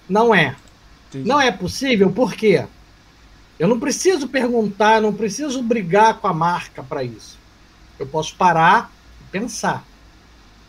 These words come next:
Speaker 1: Entendeu?
Speaker 2: Ah, mas é melhor
Speaker 1: Eu vi
Speaker 2: brigar.
Speaker 1: que com-, eu vi que você tava
Speaker 2: <laughs>
Speaker 1: conversando
Speaker 2: Segura o
Speaker 1: com a
Speaker 2: Twitter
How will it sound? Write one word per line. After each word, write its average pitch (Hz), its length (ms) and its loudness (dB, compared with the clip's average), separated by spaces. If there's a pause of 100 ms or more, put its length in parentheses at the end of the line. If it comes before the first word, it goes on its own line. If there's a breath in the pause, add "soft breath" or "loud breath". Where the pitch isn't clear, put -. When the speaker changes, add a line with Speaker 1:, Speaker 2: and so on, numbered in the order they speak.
(640)
Speaker 1:
Entendeu? 143 340 -4 (100)
Speaker 2:
Ah, 135 140 -10
mas 135 140 -12
é - 40 -14
melhor 156 180 -4
Speaker 1:
Eu 170 60 2
vi 175 100 -2
Speaker 2:
brigar. - 180 -6
Speaker 1:
que - 60 -14
com-, 226 220 0
eu 196 120 0
vi 240 140 -2
que - 140 -12
você 214 220 0
tava 214 200 0
Speaker 2:
<laughs> - 20 -14
Speaker 1:
conversando 208 460 -4
Speaker 2:
Segura - 20 -4
o - 40 -8
Speaker 1:
com 208 80 -2
a - 40 2
Speaker 2:
Twitter 170 120 -4